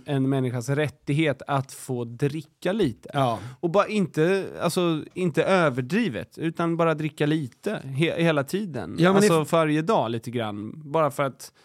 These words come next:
Speaker 1: lik-, på samma sätt som man ska få andas luften.
Speaker 2: Ja, precis. T V fyra Peter berättade ju för oss att när Carl-, Carlsberg hade sin fabrik i Danmark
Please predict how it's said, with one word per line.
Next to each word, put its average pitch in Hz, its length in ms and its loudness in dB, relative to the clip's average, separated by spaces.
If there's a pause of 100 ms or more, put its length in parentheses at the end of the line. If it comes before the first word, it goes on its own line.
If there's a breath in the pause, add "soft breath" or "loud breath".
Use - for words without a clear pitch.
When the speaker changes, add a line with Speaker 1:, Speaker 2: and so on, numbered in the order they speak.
(640 soft breath)
Speaker 1:
lik-, 185 340 2
på 185 100 0
samma 170 280 2
sätt 156 220 -2
som 151 160 -2
man 143 120 0
ska 139 160 -4
få 139 120 -2
andas 127 680 -2
luften. 185 520 -4
Speaker 2:
Ja, 143 120 4
precis. 156 480 0
T 180 120 2
V 185 80 6
fyra 185 320 2
Peter 226 400 -2
berättade 135 320 0
ju 117 60 -2
för 123 120 -4
oss 107 200 -6
att 113 260 -8 (340 soft breath)
när 135 280 2 (200)
Carl-, 156 420 2 (160)
Carlsberg 170 500 2
hade 131 200 0
sin 117 180 -2
fabrik 139 680 -2
i - 20 -6
Danmark 92 600 -8